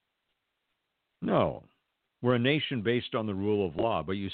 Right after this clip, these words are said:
see they're attacking that. And my friends, if they take away the rule of law, this, uh, this country crumbles. As promised during his campaign, uh, one news source says the death penalty will now be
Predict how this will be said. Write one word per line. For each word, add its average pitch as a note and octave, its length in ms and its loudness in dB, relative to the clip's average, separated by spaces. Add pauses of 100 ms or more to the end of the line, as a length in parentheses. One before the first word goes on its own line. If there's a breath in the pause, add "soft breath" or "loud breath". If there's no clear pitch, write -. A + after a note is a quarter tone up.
see C3 120 -2
they're G2+ 180 -2
attacking G2 680 -8
that. B1+ 300 -14 (920 loud breath)
And F2+ 120 0
my F#2+ 140 6
friends, C#3 280 2
if C3 80 -4
they G#2+ 140 4
take B2+ 260 -2
away A#2+ 220 2
the G2 100 0
rule G#2+ 320 2
of D#2+ 80 -4
law, F#2+ 400 2
this, F2+ 200 -4 (220)
uh, E2+ 360 -4 (1040)
this F#2+ 140 -2
country G2 360 -4
crumbles. D#2 560 -6 (1300 loud breath)
As G#2+ 180 2
promised C#3+ 400 0
during C3+ 240 2
his A2 160 -2
campaign, B2+ 720 -2
uh, A2 140 -2
one G#2 520 -6
news G#2 240 -6 (120)
source G2+ 200 -4 (120)
says G#2 260 -2
the G2 160 -8
death A2 200 0 (120)
penalty G#2 480 0
will F#2+ 320 0
now G2 260 2
be F#2 240 -2